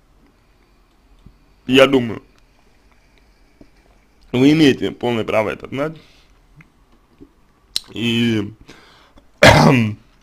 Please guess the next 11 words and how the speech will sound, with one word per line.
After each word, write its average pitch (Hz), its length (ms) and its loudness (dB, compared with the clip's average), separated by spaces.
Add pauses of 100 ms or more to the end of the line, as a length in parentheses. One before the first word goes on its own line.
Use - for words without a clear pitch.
(960)
именно 131 640 2
об 117 120 0
этом, 202 340 -2 (1500)
а, 104 500 -4
вам 131 260 0
нужно 120 240 -4
спрашивать 107 520 -6 (120)
у - 40 -18
него. - 180 -16 (1500)
То 117 80 -6
есть, 110 160 -8